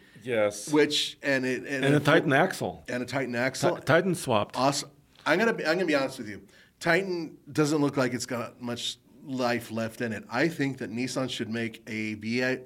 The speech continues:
Speaker 2: option of the Frontier available, and so you'd have the V eight and the V six, and I think that those things would sell like hotcakes,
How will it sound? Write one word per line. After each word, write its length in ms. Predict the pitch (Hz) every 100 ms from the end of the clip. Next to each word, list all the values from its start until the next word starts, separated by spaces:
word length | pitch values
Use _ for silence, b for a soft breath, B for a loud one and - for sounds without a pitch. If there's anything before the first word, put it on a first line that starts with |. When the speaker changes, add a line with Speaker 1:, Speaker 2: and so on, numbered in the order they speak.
| -
Speaker 2:
option 480 | 110 113 - 131 131 B B B B -
of 220 | 117 113
the 60 | 104
Frontier 720 | 127 120 - 110 113 123 135 - -
available, 640 | 110 117 120 135 147 165 160 B B
and 160 | 120 117
so 120 | 131
you'd 180 | 117 117
have 140 | 120
the 60 | 110
V 200 | 120 120
eight 200 | 120 123
and 140 | 113
the 60 | 110
V 140 | 120
six, 540 | 117 - 123 160 - - b b b
and 180 | 120 120
I 180 | - 143
think 240 | 160 151 131
that 140 | 120
those 240 | 127 127
things 200 | 139 127
would 120 | 113 107
sell 200 | 127 107
like 160 | 104 -
hotcakes, 960 | - 147 147 - 123 110 110 - -